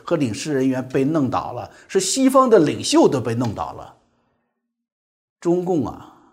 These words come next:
其实也有他的斩首行动啊，不少西方人还蒙在鼓里呢，啊，觉得他仅仅是经济侵略。你想嘛，中共组织的就是朝鲜战的，你看看英国首相是不是被放倒了？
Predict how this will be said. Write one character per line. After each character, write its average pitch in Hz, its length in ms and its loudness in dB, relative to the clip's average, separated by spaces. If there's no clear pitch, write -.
其 - 180 -6
实 147 140 -6
也 147 160 0
有 120 100 0
他 - 160 -8
的 117 100 -6
斩 117 320 -8
首 104 240 -8
行 107 300 -10
动 110 180 -8
啊， - 280 -20
不 165 100 -6
少 135 160 -4
西 139 200 -6
方 135 180 0
人 120 100 -4
还 117 120 -10
蒙 117 200 -6
在 117 140 -6
鼓 104 220 -14
里 92 200 -14
呢， - 60 -20
啊， - 260 -20
觉 127 160 -8
得 135 80 -2
他 135 160 -4
仅 135 240 -4
仅 87 160 -10
是 98 100 -16
经 160 200 -4
济 120 140 -10
侵 - 300 -10
略。 98 120 -10
你 156 120 -4
想 - 320 -8
嘛， 123 100 -18
中 190 240 2
共 180 160 0
组 95 220 -6
织 120 100 -8
的 123 80 -6
就 123 220 -6
是 92 100 -10
朝 76 240 -14
鲜 69 220 -18
战 73 120 -18
的， - 60 -20
你 147 120 -2
看 143 280 -6
看 123 180 -6
英 208 140 -4
国 170 120 -2
首 95 200 -10
相 113 160 -8
是 - 180 -10
不 110 100 -10
是 110 140 -10
被 - 260 -14
放 101 240 -10
倒 - 240 -18
了？ - 140 -20